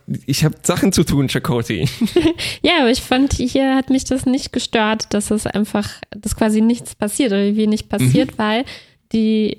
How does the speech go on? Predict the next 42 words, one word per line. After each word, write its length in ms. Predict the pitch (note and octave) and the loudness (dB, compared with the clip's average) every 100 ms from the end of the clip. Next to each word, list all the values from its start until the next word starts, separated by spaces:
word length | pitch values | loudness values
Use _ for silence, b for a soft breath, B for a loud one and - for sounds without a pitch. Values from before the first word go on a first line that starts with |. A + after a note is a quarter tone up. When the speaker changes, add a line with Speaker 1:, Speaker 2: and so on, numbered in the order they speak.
| - | -10
Speaker 2:
ähm, 640 | - G#3 G3+ G3+ G3 G3 - _ - | -4 0 2 2 2 0 -6 _ 2
sind 160 | B3+ | 4
ja 60 | B3+ | 4
davon, 600 | A3+ - A3 A3 G#3 - _ _ _ _ - | 2 2 2 2 0 -4 _ _ _ _ -6
also 220 | F#3 - - | -4 -4 -4
Chakotay 380 | G#3 C#4 D4 A#3 | 0 2 2 2
zumindest 360 | G3+ F#3+ G#3 A3+ | 2 2 2 0
ist 160 | G3+ | 0
davon 180 | G#3+ G#3+ | 0 2
überzeugt, 520 | G3+ G3+ G#3+ G3+ - G3+ G#3 | 0 0 0 -2 -4 -4 -2
dass 160 | G3+ | -2
sie 100 | G3 | 0
da 140 | G3 F#3+ | 0 0
jetzt 200 | F#3+ - | -2 -2
ewig 440 | A#3 A3 A3 - | 2 2 0 -2
bleiben 460 | G3+ F#3 A3 C#4 G#3 | -2 0 2 2 2
werden. 360 | F#3+ G3 C#4 - | 0 0 -2 0
Speaker 1:
Mhm. 220 | C3+ C3 | 2 4
Speaker 2:
Janeway 380 | G#3 A#3+ B3+ B3 | 4 4 4 4
wiederum 280 | A3+ A3 A3 | 2 2 0
ist 140 | A3 | 0
davon 180 | A3 G#3+ | -2 0
überzeugt, 420 | G#3 G#3 G#3 G#3 G#3 | -2 -2 -4 -4 -4
dass 120 | G#3 | -4
sie 100 | G#3 | -4
vielleicht 680 | - G3 F#3+ F#3+ G3+ - G3+ | -2 -2 0 -2 -4 -8 -6
doch 160 | G3+ | -2
noch 320 | G#3+ F#3+ - G#3+ - | -2 -2 -4 -12 -8
da 280 | F#3 F3+ | -6 -4
wegkommen. 540 | G#3+ - - F3+ G3 D4+ B B | -6 -8 -6 -4 -2 -4 B B
Speaker 1:
Mhm. 240 | B2+ A#2+ D3+ | 2 2 2
Speaker 2:
Also 440 | G#3 G#3 G3+ G3+ | 4 4 2 2
hat 240 | G3+ G3+ - | 0 -2 0
eigentlich 300 | G3 G#3 - | -2 -2 -4
keiner 320 | - G#3+ B3 | -2 0 0
von 220 | B3 A3 G#3+ | 0 2 2
denen 360 | G#3+ G#3 G3+ | 2 2 2
jetzt 240 | G3+ G3+ G#3+ | 0 -2 -4
einen 100 | G3+ | -2
Grund, 580 | G3+ G#3 A3 G#3+ - - _ - | 0 0 2 0 -4 -18 _ -12
sich, 680 | G3 G3+ G3+ - - - _ _ | -6 -4 -4 -10 -20 -20 _ _
äh, 420 | G3 F#3+ F#3+ F#3 | -10 -6 -4 -6